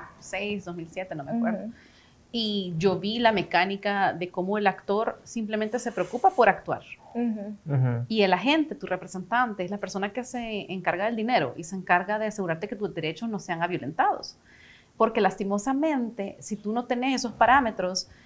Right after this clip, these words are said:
Speaker 1: eh, es una jungla en el
Speaker 2: Ujú.
Speaker 1: sentido de que no hay leyes, no hay protección.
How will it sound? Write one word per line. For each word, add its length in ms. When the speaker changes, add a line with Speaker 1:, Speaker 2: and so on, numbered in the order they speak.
Speaker 1:
eh, 500
es 160
una 200
jungla 580
en 140
el 60
Speaker 2:
Ujú. 80
Speaker 1:
sentido 240
de 100
que 80
no 160
hay 200
leyes, 600
no 240
hay 120
protección. 760